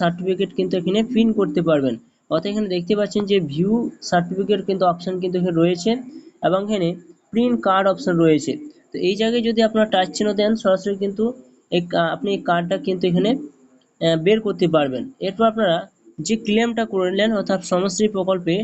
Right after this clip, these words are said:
টাকা পাওয়ার জন্য যে আপনি ক্লেম করেছেন পাঁচ হাজার টাকা, সেই ক্লেমটা দেখতে গেলে তখন একটা অপশন রয়েছে এখানে যে ক্লেম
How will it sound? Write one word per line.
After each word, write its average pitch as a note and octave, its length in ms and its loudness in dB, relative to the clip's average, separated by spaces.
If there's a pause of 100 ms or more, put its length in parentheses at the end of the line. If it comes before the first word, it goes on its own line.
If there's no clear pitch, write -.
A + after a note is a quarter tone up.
(120)
টাকা E3+ 260 2
পাওয়ার F3 220 2
জন্য F3+ 180 -2
যে F3 100 0
আপনি F3+ 100 -2 (120)
ক্লেম G#3 300 2
করেছেন F3 320 0 (120)
পাঁচ E3 160 0
হাজার D#3 220 -2
টাকা, D#3+ 180 2 (440)
সেই G#3+ 200 0 (120)
ক্লেমটা A#3 340 2 (120)
দেখতে G3+ 300 0
গেলে F3 160 4 (100)
তখন G3+ 220 0
একটা G#3+ 120 -2 (100)
অপশন F#3+ 260 -8
রয়েছে G3+ 220 -4
এখানে E3+ 200 2 (520)
যে F3 80 -4 (100)
ক্লেম G#3+ 260 2